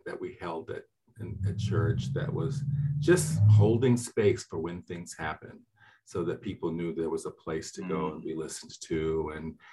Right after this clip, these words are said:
Speaker 1: and, you know, show up as community. Um, I, I went to, I went to one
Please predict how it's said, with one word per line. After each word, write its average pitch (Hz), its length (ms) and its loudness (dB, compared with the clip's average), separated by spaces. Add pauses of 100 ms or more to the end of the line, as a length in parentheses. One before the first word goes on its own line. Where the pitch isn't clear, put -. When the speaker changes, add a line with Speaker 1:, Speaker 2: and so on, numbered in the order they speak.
(220)
Speaker 1:
and, 69 320 -10
you 73 80 -10
know, 67 120 -8
show 80 320 0
up 78 160 -2
as - 160 -2
community. 78 760 -2 (360)
Um, 76 380 -8 (800)
I, 98 160 -8
I 104 40 4
went 92 280 4
to, - 200 8
I 95 80 2
went 92 280 4
to 92 120 6
one 80 500 4